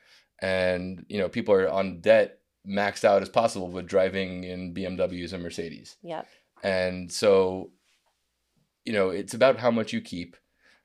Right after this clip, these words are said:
Speaker 1: Um, and the other thing too, and I said it before, it's about what your money's doing for you,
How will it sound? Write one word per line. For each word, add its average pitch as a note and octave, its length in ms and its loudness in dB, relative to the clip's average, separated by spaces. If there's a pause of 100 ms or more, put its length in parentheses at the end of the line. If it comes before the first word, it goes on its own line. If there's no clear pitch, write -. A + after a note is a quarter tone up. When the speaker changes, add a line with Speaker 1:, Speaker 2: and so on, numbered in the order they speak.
(160)
Speaker 1:
Um, G2 220 0
and G#2+ 100 0
the A#2+ 40 8
other E3+ 140 6
thing D#3 180 -2
too, A#2+ 300 -2
and F#2+ 80 2
I F#2 40 -2
said G#2 200 -2
it F2+ 120 -4
before, F#2+ 560 -2 (240)
it's - 180 -14
about B2 260 4
what A#2 160 0
your B2 80 -2
money's G2+ 360 -2
doing F#2+ 340 -8
for F2 280 -8
you, - 240 -14